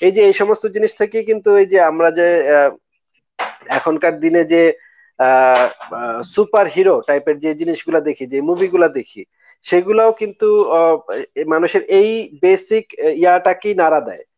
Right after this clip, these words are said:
এবং নাড়া দেওয়ার কারণে এই ধরনের সিনেমা কিন্তু বা এই ধরনের কমিক্স কিন্তু মানুষ, মানুষ এখনো কেনে, এখনো পড়ে। তারা কিন্তু এই জিনিসটা ভাবতে ভালোবাসে যে আমি যখন একটা মহা বিপদে পড়বো, তখন কিছু না কিছু একটা এসে আমাকে সেখান থেকে রক্ষা করবে বা আমাকে বাঁচাবে।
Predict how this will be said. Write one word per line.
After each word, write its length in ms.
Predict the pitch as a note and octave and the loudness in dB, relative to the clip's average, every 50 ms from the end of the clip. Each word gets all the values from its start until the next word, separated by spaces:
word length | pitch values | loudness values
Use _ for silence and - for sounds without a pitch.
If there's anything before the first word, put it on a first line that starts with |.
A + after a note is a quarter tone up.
| _ _ _ _ _ | _ _ _ _ _
এবং 320 | - C#3 C#3 D3+ D#3+ D#3+ D#3 | -8 -4 -2 0 0 0 0
নাড়া 240 | D#3 D#3 D#3 E3+ | 0 2 2 0
দেওয়ার 240 | F3 E3+ F#3 F#3+ F#3+ | 2 2 0 0 0
কারণে 320 | F#3+ F#3+ F3+ F#3 F#3 F#3+ D#3 | 0 0 0 0 0 -2 -4
এই 240 | C3+ F3+ F3+ F#3 | -2 -2 -4 -4
ধরনের 320 | F3+ E3 E3+ F3+ F3+ F#3+ F3+ | -2 -2 -2 -2 -2 -2 -6
সিনেমা 360 | - - F#3+ F#3 F#3+ F#3+ F#3+ | -6 -6 -4 -2 0 -2 -2
কিন্তু 360 | F#3 - F#3+ F#3 - - F#3 | -2 -2 -6 -6 -4 -6 -2
বা 160 | F3 F3 E3+ | 0 2 2
এই 80 | E3 E3 | 2 0
ধরনের 260 | D#3 E3 E3+ F3 F3 | 0 -2 -2 -2 -2
কমিক্স 440 | E3 - D#3+ D#3+ F#3 G#3 G3 - - | -2 -2 -2 0 0 -2 -4 -4 -10
কিন্তু 320 | - F#3+ F3 E3 - E3 | -8 -6 -6 -6 -8 -8
মানুষ, 440 | D#3+ D#3 D3+ D#3+ D#3+ D3+ - - - C#3+ | -6 -6 -4 -4 -6 -8 -10 -18 -16 -10
মানুষ 280 | C#3+ C#3+ D3 D#3 D3+ E3 | -8 -8 -6 -6 -2 -2
এখনো 280 | D#3+ - - F#3+ G3 F#3+ - | -2 -2 0 -2 -4 -4 -2
কেনে, 220 | F#3 F3+ F3 E3+ | -4 -2 0 0
এখনো 300 | D#3+ D3 - - D#3+ E3+ - - | 0 -2 -2 -2 -6 -6 -2 -2
পড়ে। 240 | E3+ D3+ B2+ G2 - _ _ _ _ _ _ - | -2 -2 -2 -4 -10 _ _ _ _ _ _ -6
তারা 200 | - D3 D#3 E3 | -2 0 0 0
কিন্তু 280 | D#3+ E3 F3+ F3 E3+ F#3+ | 0 -2 -4 -2 0 0
এই 120 | F#3 F3+ | 0 0
জিনিসটা 300 | F3 F3+ F#3 E3+ - G3 | 0 -2 -6 -2 -2 -2
ভাবতে 300 | D3+ D#3 E3 E3 - F#3+ | -2 -2 -4 -4 -4 -6
ভালোবাসে 540 | F3+ D3+ E3+ F3+ F3 E3 C#3+ B2+ - - A2+ | -2 -2 0 0 0 0 0 -4 -6 -12 -14
যে 160 | A2 B2 C3 | -8 -4 -4
আমি 240 | C3 C3+ D3 D#3 D3+ | -4 -2 -4 -6 -4
যখন 240 | D3 D3+ C#3+ D#3+ D#3 | -4 -4 -4 -4 -6
একটা 200 | D3+ - - D3+ | -6 -4 -4 -6
মহা 320 | C#3 C3 C#3+ D3 F3 G3 | -4 -4 -6 -4 -2 -2
বিপদে 340 | G3 F#3+ F#3 - F#3 F3+ F3+ - - | -2 -4 -2 -2 -2 -4 -4 -8 -8
পড়বো, 360 | E3+ D#3 C#3+ B2+ C3+ D#3 G3 _ _ _ _ _ _ _ - | -8 -8 -8 -6 -8 -8 -8 _ _ _ _ _ _ _ -2
তখন 280 | D#3 D3+ - F3 F3 | -2 -2 0 -2 -4
কিছু 380 | E3+ - _ - A3 - - A#3 | -4 -8 _ -16 -14 -4 -4 0
না 120 | A3+ A3+ | 0 0
কিছু 240 | A3 A3 G#3 - G#3 | -2 -2 -4 -2 0
একটা 240 | G3 F#3 F#3 - F#3+ | -2 -2 0 0 0
এসে 200 | E3+ D#3+ - F3 | 0 0 0 -2
আমাকে 260 | D#3 D#3+ D#3 D3+ D#3 | -4 -4 -4 -6 -8
সেখান 260 | - - D3 D3+ C#3+ | -6 -6 -6 -6 -4
থেকে 160 | C#3 D3 C#3+ D3 | -6 -4 0 0
রক্ষা 280 | D3 C#3+ C#3+ - D#3 | 0 0 0 -4 -6
করবে 340 | C#3 - D3+ D3 D3 F#3 G3+ | -2 -2 -4 -4 -2 -4 -2
বা 120 | G3 - | 0 0
আমাকে 400 | D3 C3+ C3+ - - C3+ C3 C3 | -2 -2 -2 -6 -4 -4 -4 -2
বাঁচাবে। 440 | B2+ C#3 D3 D3 D3+ B2+ G#2+ G2+ F2+ | -2 -2 -2 0 -2 -4 -4 -6 -12